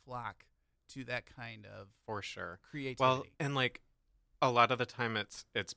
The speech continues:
Speaker 2: people that went for commercial success and they're like, "Wow, this," I don't wanna get all
Speaker 1: <laughs>
Speaker 2: artsy, but I, I feel like it's the people with the artistic vision that is outside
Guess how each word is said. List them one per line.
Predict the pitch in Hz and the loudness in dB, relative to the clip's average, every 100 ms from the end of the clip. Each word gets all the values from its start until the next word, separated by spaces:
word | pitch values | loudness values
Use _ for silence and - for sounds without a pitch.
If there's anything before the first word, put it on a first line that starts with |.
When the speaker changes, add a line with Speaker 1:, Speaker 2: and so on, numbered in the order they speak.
| - | -12
Speaker 2:
people | - 110 113 104 | -6 -2 -2 0
that | 107 107 | 0 0
went | 101 98 - | 0 0 -2
for | - 110 | -6 -6
commercial | - 104 101 104 - 95 | -4 -4 0 -2 -2 -6
success | - 95 - 92 87 - - | -8 -8 -6 -4 -4 -6 -8
and | 101 92 | -8 -6
they're | 92 | -4
like, | 92 92 | -4 -6
"Wow, | 92 95 92 90 90 87 _ - | 0 4 4 4 0 -6 _ -6
this," | 101 - - - - - _ _ _ _ _ _ _ _ _ _ _ _ _ _ _ _ - _ _ _ _ _ _ - | -4 0 0 -2 -4 -14 _ _ _ _ _ _ _ _ _ _ _ _ _ _ _ _ -20 _ _ _ _ _ _ -6
I | |
don't | 139 | -2
wanna | 139 127 | 0 0
get | 117 107 | 2 4
all | 107 107 101 95 - - | 4 4 0 -6 -16 -8
Speaker 1:
<laughs> | 151 127 - - | -4 -2 2 8
Speaker 2:
artsy, | 127 240 123 104 - - - | 10 8 2 0 -2 -8 4
but | 135 | 8
I, | 123 131 | 8 8
I | 139 | 2
feel | 131 143 131 | 4 4 6
like | 117 - | 4 2
it's | 123 - | -4 -2
the | 127 | -4
people | - 123 - 107 | -2 -2 0 0
with | 107 98 | 0 -2
the | 123 104 113 | -2 -2 0
artistic | 104 - 101 - - | -2 -2 -4 -4 -8
vision | 92 95 90 95 95 95 - | -4 -2 -2 -4 -4 -8 -6
that | 107 92 | -4 -4
is | 90 - | -4 -2
outside | 101 95 - - 104 90 92 90 | -2 -2 -4 -4 0 2 0 -4